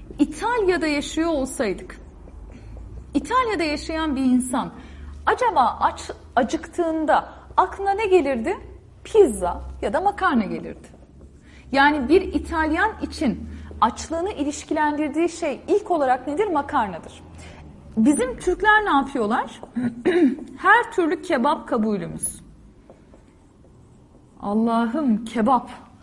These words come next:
Ali Nazik, <laughs> ondan sonra Bursa İskender, işte ne beyti, böyle gidiyor bunlar zaten.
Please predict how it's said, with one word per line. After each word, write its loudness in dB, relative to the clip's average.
Ali 0
Nazik, 0
<laughs> -14
ondan 8
sonra -4
Bursa -2
İskender, 0
işte -4
ne -2
beyti, 6
böyle 4
gidiyor 0
bunlar -4
zaten. -12